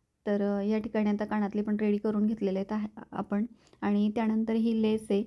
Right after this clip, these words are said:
तर ह्या लेस आपल्याला कुठल्याही शिलाईच्या दुकानावर आरामात मिळतात अगदी. आणि, अ, आपण ब्लाऊजला वगैरे यूज करतो किंवा स्लीव्जला लावतो किंवा,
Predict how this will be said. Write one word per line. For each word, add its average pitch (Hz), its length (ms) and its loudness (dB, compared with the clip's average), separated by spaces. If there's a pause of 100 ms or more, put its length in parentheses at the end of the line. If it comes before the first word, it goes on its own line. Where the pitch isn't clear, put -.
(320)
तर 208 80 2
ह्या 226 220 4
लेस 233 260 0
आपल्याला 214 280 0
कुठल्याही 214 380 0
शिलाईच्या 214 380 0
दुकानावर 202 340 0
आरामात 202 440 -2
मिळतात 202 400 0
अगदी. 196 320 -2 (360)
आणि, 202 320 2
अ, 196 60 0
आपण 196 400 2
ब्लाऊजला 202 400 2
वगैरे 196 260 0
यूज 202 240 2
करतो 202 400 -4
किंवा 196 180 0
स्लीव्जला 202 460 0
लावतो 196 400 -4
किंवा, 190 280 -2